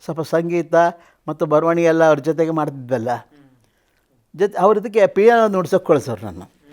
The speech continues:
ಹಾರ್ಮೋನಿಯಂ ಬಾರ್ಸೋಕ್ಕೆ ಚಂದ್ರ-, ಚಂದ್ರಶೇಖರ್ ಅಂತ ಒಬ್ರು ಇರೋರು, ನನಗೆ ಪಿಯಾನೋ ನುಡ್ಸೋಕ್ಕೆ ಹಾಕ್ಬಿಟ್ಟಿದ್ರು. ನಾನು ಪಿಯಾನೋ ನುಡಿಸ್ತಿದ್ದೆ.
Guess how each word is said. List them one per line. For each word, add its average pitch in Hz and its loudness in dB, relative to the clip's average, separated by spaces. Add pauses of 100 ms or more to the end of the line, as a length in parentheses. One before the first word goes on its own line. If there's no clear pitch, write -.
(220)
ಹಾರ್ಮೋನಿಯಂ 180 -4
ಬಾರ್ಸೋಕ್ಕೆ 170 -2
ಚಂದ್ರ-, 170 -4 (280)
ಚಂದ್ರಶೇಖರ್ 175 -2
ಅಂತ 151 -6
ಒಬ್ರು 139 -6
ಇರೋರು, 120 -6 (360)
ನನಗೆ 202 -2
ಪಿಯಾನೋ 214 2
ನುಡ್ಸೋಕ್ಕೆ 185 0
ಹಾಕ್ಬಿಟ್ಟಿದ್ರು. 127 -8 (300)
ನಾನು 233 -6
ಪಿಯಾನೋ 208 2
ನುಡಿಸ್ತಿದ್ದೆ. 147 0